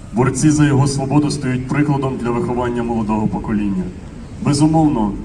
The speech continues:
покоління Степана Бандери є тими національними героями та символами, які повинні стати яскравим прикладом для сучасних українців.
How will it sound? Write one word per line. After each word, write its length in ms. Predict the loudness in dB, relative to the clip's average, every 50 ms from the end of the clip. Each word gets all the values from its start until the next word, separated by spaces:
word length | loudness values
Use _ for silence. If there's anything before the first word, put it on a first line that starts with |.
| -8 -4
покоління 460 | -2 0 0 2 4 4 6 6 6
Степана 420 | 4 4 2 0 2 2 0 0 0
Бандери 500 | 0 -2 -2 -4 -2 -2 -2 0 0 0
є 140 | 0 -2 -2
тими 240 | -2 -2 0 0
національними 760 | 0 -2 -2 -2 -2 -2 0 0 2 4 6 6 6 6 4 2
героями 500 | 2 0 0 2 2 2 2 2 0 -2
та 140 | -4 -4
символами, 720 | -4 -4 -2 0 2 2 2 2 2 0 0 0 0 -2 -2 -4 -8 -12 -14 -14 -10 -6
які 240 | -4 -2 0 2 4
повинні 500 | 4 6 6 6 6 4 4 4 4 2
стати 580 | 2 0 -2 -2 -2 -2 0 0 0 0 0 0 -4 -4
яскравим 520 | -4 -4 -4 -6 -4 -4 -2 -2 -2 -2
прикладом 560 | -2 -2 -2 -2 -2 -2 -2 -2 0 -2 -2 0
для 100 | 0 0
сучасних 600 | 0 0 -2 -2 -2 -2 -2 -2 -2 -4 -6 -4 -4
українців. 680 | -4 -2 -2 -2 -2 0 0 0 -2 -2 -4 -6